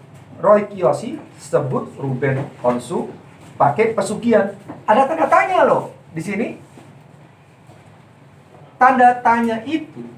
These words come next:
bisa iya, bisa tidak. Ini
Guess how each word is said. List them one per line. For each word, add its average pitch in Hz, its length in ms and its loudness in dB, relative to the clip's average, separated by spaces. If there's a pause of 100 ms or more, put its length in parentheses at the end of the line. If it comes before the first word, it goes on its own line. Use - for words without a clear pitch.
(460)
bisa 240 560 2
iya, 285 400 0 (240)
bisa 240 480 -2
tidak. - 400 -2 (240)
Ini 285 320 -4